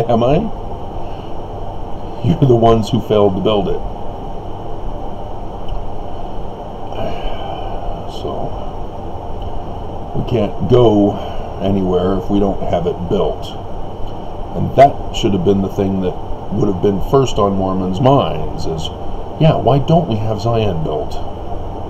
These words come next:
You know, these are the signs. Why isn't the church building it? And they're not. Because Nelson came out and said, "Nope,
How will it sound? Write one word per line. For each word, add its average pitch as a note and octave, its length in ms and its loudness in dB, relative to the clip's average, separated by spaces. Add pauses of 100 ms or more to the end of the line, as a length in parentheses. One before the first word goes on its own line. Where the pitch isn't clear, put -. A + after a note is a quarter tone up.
(1500)
You - 80 -4
know, - 800 -4
these C3 180 2
are B2+ 220 4
the A2 100 -2
signs. C3+ 720 2 (640)
Why C3 420 4
isn't B2 340 2
the C3+ 80 0
church G#2+ 360 0 (160)
building D3 360 4
it? - 280 -6 (1120)
And G#2+ 100 2
they're G#2+ 80 6
not. D#3 300 4 (1040)
Because G#2+ 360 4
Nelson G#2 360 0
came C3 200 2
out E2+ 200 0
and F#2+ 100 -2
said, F2+ 260 2 (580)
"Nope, - 280 4